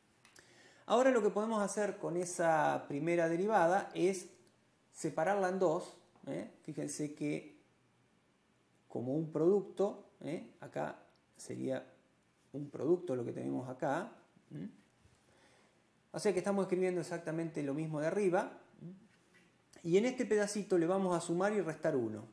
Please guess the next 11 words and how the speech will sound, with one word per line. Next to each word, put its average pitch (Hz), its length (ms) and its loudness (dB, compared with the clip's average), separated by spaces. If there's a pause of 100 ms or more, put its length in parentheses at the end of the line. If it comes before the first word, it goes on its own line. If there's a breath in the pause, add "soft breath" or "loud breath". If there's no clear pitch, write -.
(1000)
Sumar 202 340 -2
y 214 40 -6
restar 190 300 2
uno 208 440 -2 (260)
es 143 160 -8
lo 147 80 -6
mismo 151 260 -6
que 135 100 -10
no 139 80 -8
hacer 156 220 -8
nada, 160 480 -4